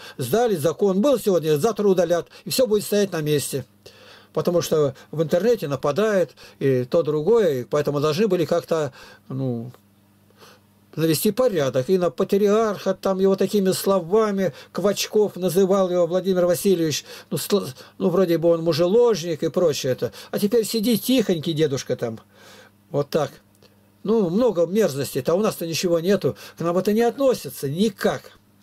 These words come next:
Что мы там, не ладно, сына, я его и сына не видал. Где он там, сын и прочее. Но главное, угрожает. Угрожает там миллионы, э, штрафа. А Сергею парализованному,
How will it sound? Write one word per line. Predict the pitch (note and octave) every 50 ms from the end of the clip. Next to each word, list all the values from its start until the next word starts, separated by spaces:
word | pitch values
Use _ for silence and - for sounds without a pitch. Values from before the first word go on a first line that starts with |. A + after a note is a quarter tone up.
| _ - - - - -
Что | - - - F3
мы | F3 G#3+ A3+ A3
там, | - F3+ E3
не | E3+ F3+
ладно, | F3+ G#3 A3+ A3 G3 F3 E3
сына, | C#3+ - - A#3+ A3 F#3+
я | E3+ D#3+
его | D#3+ D#3 D#3+
и | D3+
сына | - - G3 E3+ E3 D#3
не | D3+ D3
видал. | C#3+ D3 C#3+ C#3+ F3 F3+ E3 D3 - - _ - - _ _ -
Где | B2 A2 C3+ E3+
он | F#3 F3 E3+
там, | D3 E3+ D#3 D3 C#3 A#2+ - _ _ _ - - - - - -
сын | D3+ D#3+ D#3+ D3+ C#3 - _ _ _ _ - - _ -
и | D3 C3+
прочее. | - D3+ D3 C3+ A#2+ - - A#2
Но | B2+ D3 D3+
главное, | C3+ E3 F3+ F3 E3 D3+
угрожает. | C#3+ D3 D3+ C#3+ D#3+ F#3 F#3 C3+ E3 D#3+ C#3+ C3 A#2 - - - _ _ _ _ _ _ _ _ _ _ _ - - -
Угрожает | - B2 A#2+ B2 B2+ - F#3 G3+ F#3 D#3+ - -
там | C#3 B2+ - _ _ _ _ -
миллионы, | C#3+ D3+ D3 D3+ D#3+ E3 F#3 F#3 F3 D#3 D#3 D3+ C#3+ C3+ B2+ - - - - - - - - -
э, | C3 B2
штрафа. | - - - F3 F#3 A3 A3 G3 - E3 C#3+
А | C3+
Сергею | C3 - - E3+ F3 G#3 F#3+ F3
парализованному, | - - F3 E3+ E3+ E3 F3+ E3+ D#3+ G#3 A#3 A#3 A3+ G3 E3+ D#3+ D3+ C#3 C3 A#2+ G2